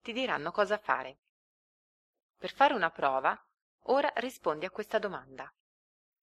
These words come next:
Inserisci al posto dei puntini i mesi mancanti. Gennaio, febbraio,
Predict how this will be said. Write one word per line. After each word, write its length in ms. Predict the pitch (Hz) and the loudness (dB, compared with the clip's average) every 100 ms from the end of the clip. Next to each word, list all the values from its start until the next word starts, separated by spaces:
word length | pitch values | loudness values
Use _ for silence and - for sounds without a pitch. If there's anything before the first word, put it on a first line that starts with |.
| _ _ _ _ _ | _ _ _ _ _
Inserisci 680 | - 202 - 233 147 - - - | -8 -8 -4 -4 -4 -8 -8 -8
al 140 | 151 | -6
posto 300 | - 196 - | -6 -6 -8
dei 120 | 151 | -12
puntini 600 | - 202 220 208 208 240 _ _ | -10 -10 -8 -6 -6 -10 _ _
i 120 | 254 | -6
mesi 260 | 185 156 185 | -4 -4 -4
mancanti. 680 | 190 185 127 131 - 139 - _ _ _ _ _ _ _ _ | -4 -2 -4 -4 -12 -20 -20 _ _ _ _ _ _ _ _
Gennaio, 760 | - 151 139 139 131 131 156 - _ _ _ _ _ | -16 -8 -8 -6 -8 -8 -12 -12 _ _ _ _ _
febbraio, 840 | - 247 151 131 - 139 196 240 | -4 -2 -4 -6 -8 -4 -4 -4